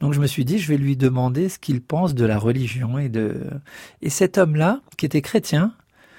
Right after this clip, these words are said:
me dit, à mon avis, tu devrais t'intéresser à la tradition dans laquelle tu es né. Et c'est ce qui m'a fait un choc, que ce chrétien me, me,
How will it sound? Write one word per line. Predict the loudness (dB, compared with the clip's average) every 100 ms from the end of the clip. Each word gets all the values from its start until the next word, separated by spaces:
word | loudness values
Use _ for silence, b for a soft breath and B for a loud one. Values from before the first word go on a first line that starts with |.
| b b b _ 0
me | 2
dit, | 2 2 0 -2 -8 -2
à | 0
mon | 2 2
avis, | 2 0 -2
tu | 0
devrais | 2 2 0
t'intéresser | -2 0 2 2 0 0 -2 -2
à | -2 0
la | 0
tradition | 0 -2 -2 0 -2 -2 0 0 -4 -10 _ _ _ _
dans | -4 0
laquelle | 0 0 -2
tu | 0 0 2
es | 4 2 0 -6 -4
né. | 0 0 -2 _ _ -20 B B B B B _
Et | 0 0
c'est | 0 -2
ce | -4
qui | -4 -2
m'a | 0 0
fait | 0 2
un | 2
choc, | 2 2 0 -2 -20 -12
que | -4
ce | 0 0
chrétien | 0 -4 0 2
me, | 2 2 0 0 -4 -6
me, | -4 -4 -4